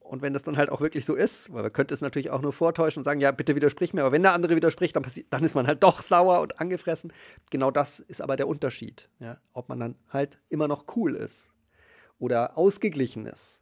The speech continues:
oder weiterhin offen ist, obwohl der andere eben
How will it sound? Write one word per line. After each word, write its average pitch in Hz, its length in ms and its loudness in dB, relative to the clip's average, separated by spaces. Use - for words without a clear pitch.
oder 113 500 -2
weiterhin 143 440 2
offen 175 320 -4
ist, - 320 -10
obwohl 143 220 4
der - 120 2
andere 151 580 2
eben 147 340 -2